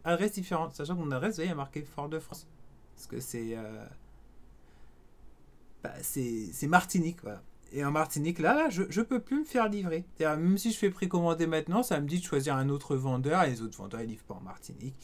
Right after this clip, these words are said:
Donc c'est génial. Et pour montrer que c'est bien ça, c'est que si je prends le code à télécharger, là, oui, il n'y a pas de souci. Là, je peux, je peux l'acheter parce que c'est un code à télécharger.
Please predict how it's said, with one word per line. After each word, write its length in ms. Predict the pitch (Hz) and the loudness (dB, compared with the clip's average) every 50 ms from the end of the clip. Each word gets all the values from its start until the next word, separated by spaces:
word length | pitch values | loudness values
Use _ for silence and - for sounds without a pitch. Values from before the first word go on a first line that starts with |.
| - - - - - - - - - - - - - - - | -16 -16 -16 -16 -16 -18 -18 -18 -20 -20 -20 -20 -8 0 2
Donc 120 | 247 254 | 2 4
c'est 120 | - 262 | 6 6
génial. 340 | 226 240 226 214 202 202 202 - | 6 8 8 8 8 6 6 6
Et 120 | 226 262 | 6 6
pour 220 | 233 - 208 196 196 | 8 8 8 8 8
montrer 400 | 202 208 214 196 - 226 220 190 | 8 6 4 4 4 2 2 4
que 160 | - 165 151 | 4 2 2
c'est 400 | 139 - - 135 123 120 117 110 | 2 0 0 0 2 2 0 0
bien 180 | 107 113 131 139 | 0 0 0 0
ça, 240 | - - 320 370 349 | 2 4 4 4 2
c'est 200 | - - 139 123 | 2 -2 -4 -4
que 100 | 135 131 | -2 -2
si 200 | 131 135 175 170 | -2 -4 -4 -2
je 100 | 165 165 | -2 -2
prends 220 | 160 - - 160 | -2 -2 -2 0
le 120 | 143 143 143 | 0 0 2
code 240 | 139 - 151 139 | 2 2 2 2
à 60 | 135 127 | 2 0
télécharger, 640 | 131 - 120 117 123 - 131 120 123 135 254 330 285 | 0 0 -2 -2 -2 0 0 0 0 2 2 2 4
là, 180 | 180 226 269 | 4 4 4
oui, 180 | 220 208 240 233 | 4 2 2 0
il 40 | 165 | -2
n'y 60 | - | -4
a 40 | - | -6
pas 160 | - - 113 | -8 -8 -8
de 60 | - | -8
souci. 400 | - - 101 104 - - 165 196 | -8 -10 -10 -8 -6 -4 -2 -2
Là, 180 | 170 117 127 135 | -2 0 -2 -2
je 120 | 127 104 | -2 -4
peux, 360 | - - - - 104 95 98 | -8 -12 -10 -10 -10 -8 -8
je 120 | 101 101 98 | -8 -10 -10
peux 240 | 95 - - 120 135 | -10 -8 -6 -4 -2
l'acheter 440 | 131 120 120 - - - 147 190 | -2 -2 -4 -4 -4 -2 0 0
parce 280 | 190 185 - - - - | -2 -2 -6 -12 -12 -10
que 100 | - - | -10 -10
c'est 140 | - - - | -10 -10 -12
un 80 | - | -10
code 200 | 123 - 120 101 | -8 -6 -6 -6
à 60 | 104 104 | -6 -8
télécharger. 560 | - - - - - - - - - 247 | -10 -12 -12 -10 -10 -10 -6 -2 -2 -2